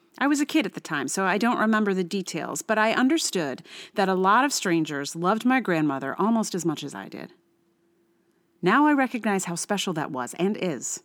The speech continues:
It is a kind of genius. Now I understand that probably my grandmother is a bit of an anomaly. She is warm and friendly and quick to laugh,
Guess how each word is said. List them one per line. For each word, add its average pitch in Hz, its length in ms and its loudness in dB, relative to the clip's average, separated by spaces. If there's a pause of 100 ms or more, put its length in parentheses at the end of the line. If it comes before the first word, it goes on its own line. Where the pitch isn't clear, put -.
(1120)
It 165 140 0
is 190 100 -2
a 196 60 -2
kind 233 320 0
of 190 100 -2
genius. - 580 -2 (2000)
Now 175 220 6
I 185 180 6
understand 214 560 4
that - 100 0
probably 240 560 4
my 269 180 6
grandmother 180 600 0
is 202 220 0
a 226 40 4
bit 233 180 2
of 233 100 2
an 247 100 4
anomaly. 170 640 2 (540)
She 214 280 -2
is 190 260 -2
warm 160 640 0
and 185 200 2
friendly 147 540 -6
and 165 220 -4
quick - 260 -4
to 240 160 -2
laugh, 165 460 2